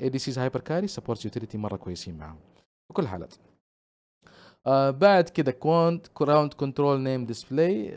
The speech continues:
زودوا حاجات كده مفيدة. لما في نص الزحمة وجالك ستان، ينب-، ينكتب فوقك انه جال ستان، وتقدر تشوفها لو فوق بعض.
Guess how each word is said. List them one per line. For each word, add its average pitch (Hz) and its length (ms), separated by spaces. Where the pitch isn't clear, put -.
زودوا 190 640
حاجات 135 400
كده 127 220
مفيدة. 143 500
لما 120 420
في - 140
نص 143 200
الزحمة 127 380
وجالك 127 600
ستان، 180 420
ينب-، 135 320
ينكتب 131 580
فوقك 110 400
انه 101 120
جال 98 240
ستان، 104 220
وتقدر 131 240
تشوفها 107 460
لو 95 180
فوق 117 220
بعض. 92 360